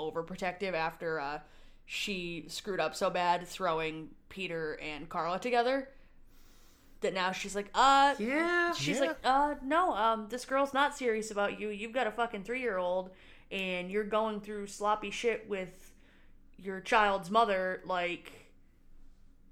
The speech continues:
Speaker 1: you better have somebody who's serious about you, 'cause I don't want you wasting your time and getting hurt."
Speaker 2: Give it time. It takes time to build the bench. It's,
Speaker 3: <laughs>
Speaker 2: it's a
Speaker 1: <sighs>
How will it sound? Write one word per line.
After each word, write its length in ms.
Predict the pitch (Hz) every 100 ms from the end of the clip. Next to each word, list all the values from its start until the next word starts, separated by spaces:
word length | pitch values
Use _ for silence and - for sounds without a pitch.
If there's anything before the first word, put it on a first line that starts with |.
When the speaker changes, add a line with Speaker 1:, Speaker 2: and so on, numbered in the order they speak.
| - _ - -
Speaker 1:
you 160 | - 208
better 320 | 226 254 226
have 200 | 196 185
somebody 340 | 202 185 170 180
who's 180 | 175
serious 400 | - 226 202 185
about 260 | 185 175 -
you, 260 | 180 175 175
'cause 440 | 190 175 170 - -
I 100 | 190
don't 140 | 190
want 160 | 175 151
you 100 | 170
wasting 420 | 165 170 - 180
your 120 | 160
time 480 | 160 202 180 160 156
and 120 | 151
getting 240 | 165 156 151
hurt." 280 | 160 98 - - - -
Speaker 2:
Give 180 | 127
it 120 | 170 -
time. 420 | 160 147 147 165
It 100 | 156
takes 280 | - 127 -
time 260 | 135 135
to 60 | 156
build 260 | 151 143
the 60 | 151
bench. 540 | 143 139 143 - - - -
It's, 340 | - - - -
Speaker 3:
<laughs> 300 | - 320 -
Speaker 2:
it's 180 | 285 269
a 100 | - - - - - -
Speaker 1:
<sighs> 200 | 226